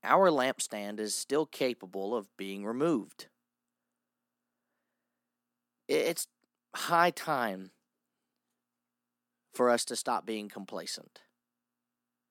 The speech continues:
And, you know, being complacent just simply means showing a, a smug or uncritical satisfaction with your own achievements or with what you've done. You know, you just, you've done it.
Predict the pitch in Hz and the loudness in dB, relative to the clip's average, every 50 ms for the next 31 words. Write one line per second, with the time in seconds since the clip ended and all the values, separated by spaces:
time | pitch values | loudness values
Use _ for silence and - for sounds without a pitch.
0 | _ _ _ _ _ _ _ _ _ _ _ _ _ _ _ - - - - 175 | _ _ _ _ _ _ _ _ _ _ _ _ _ _ _ -12 -10 -8 -6 -4
1 | 185 180 147 120 101 135 135 127 113 - 117 107 - - 131 139 131 - 117 98 | -2 0 0 0 0 0 -2 -2 -2 -6 -8 -8 -4 0 0 2 2 0 -4 -8
2 | - - - 127 127 - - 143 127 - 123 113 113 113 107 104 - - 120 117 | -10 -8 -4 -2 -2 -2 -2 -4 -6 -6 -6 -4 -4 -4 -4 -2 -2 0 0 0
3 | 117 107 104 - - 113 - - - 127 123 117 120 120 110 113 107 95 117 120 | 0 -2 -4 -6 -6 -4 -4 -4 -2 0 2 2 2 2 2 2 0 0 0 -4
4 | 110 - 135 123 120 - 113 107 - 123 120 117 113 - - - 110 113 110 - | -2 2 2 2 2 2 -2 -4 -2 -2 -2 -2 -4 -4 0 2 2 2 2 0
5 | - 123 113 113 107 - - _ _ _ _ _ _ _ _ _ _ _ _ - | -2 -2 -2 -2 -4 -4 -8 _ _ _ _ _ _ _ _ _ _ _ _ -2
6 | 120 127 127 127 127 127 127 117 - - - 139 127 113 123 120 127 - - 120 | 2 4 4 4 4 2 0 -2 -2 -2 0 0 0 0 -2 -4 -2 -2 0 0
7 | 113 110 107 104 107 - _ - 107 127 - - 117 127 127 - - 117 104 139 | 0 0 0 -2 -6 -12 _ -2 -2 -2 0 4 4 2 4 2 -2 -2 0 2
8 | 143 120 104 104 101 101 104 107 107 107 110 107 110 110 - - _ _ _ _ | 2 2 0 -2 -6 -8 -8 -8 -8 -8 -8 -6 -4 -4 -6 -6 _ _ _ _
9 | _ _ _ _ _ _ _ _ _ _ _ _ _ _ _ _ _ _ _ _ | _ _ _ _ _ _ _ _ _ _ _ _ _ _ _ _ _ _ _ _
10 | _ _ _ _ _ _ _ - - 113 110 147 165 170 143 - | _ _ _ _ _ _ _ -8 -6 -2 2 4 4 4 4 0